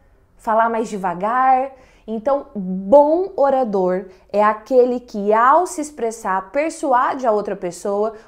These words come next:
utilizando da primeira técnica que tem o poder de mudar o estado emocional do ouvinte. Entonação vocal junto com velocidade.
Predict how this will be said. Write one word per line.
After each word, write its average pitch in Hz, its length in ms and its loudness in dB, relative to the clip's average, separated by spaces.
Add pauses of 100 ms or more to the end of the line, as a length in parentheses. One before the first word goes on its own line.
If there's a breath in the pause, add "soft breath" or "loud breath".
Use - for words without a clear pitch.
utilizando 254 480 -6
da 262 100 -2
primeira 302 420 0
técnica 247 520 -2
que 262 100 -18
tem 254 160 -8
o 262 60 -10
poder 233 400 -4
de 214 100 -10
mudar 190 300 -4
o - 20 -6
estado 190 280 -8
emocional 226 580 -6
do 202 80 -4
ouvinte. 160 520 -10 (520 soft breath)
Entonação 262 680 -2
vocal 190 600 0
junto 214 280 -10
com 220 360 -6 (100)
velocidade. 185 1000 -8